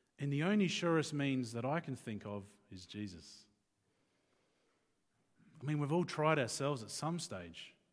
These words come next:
Maybe we still are from time to time. But Christ is the only surest means, because the goal that's been set is from him. It's his mission. So we need Christ to be on his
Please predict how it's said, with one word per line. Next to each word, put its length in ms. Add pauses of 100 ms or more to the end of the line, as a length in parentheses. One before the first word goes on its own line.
(640)
Maybe 240
we 120
still 300
are 180
from 220
time 280
to 60
time. 380 (1300)
But 120
Christ 500
is 120
the 160
only 420 (340)
surest 640
means, 580 (1200)
because 300
the 100
goal 360
that's 160
been 200
set 300
is 160
from 260
him. 340
It's 160
his 260
mission. 480 (440)
So 120
we 140
need 440
Christ 520
to 60
be 260
on 200
his 560